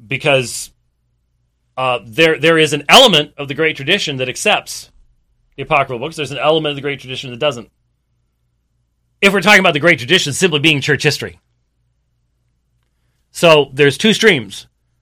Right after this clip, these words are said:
in regards to the apocryphal books. And they're clearly seen all the way up to the time of Reformation. So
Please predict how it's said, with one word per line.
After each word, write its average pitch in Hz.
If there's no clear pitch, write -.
in 156
regards 151
to 131
the 131
apocryphal 127
books. -
And 147
they're 131
clearly 196
seen 143
all 151
the 151
way 151
up 139
to 156
the 120
time 139
of 120
Reformation. 120
So 139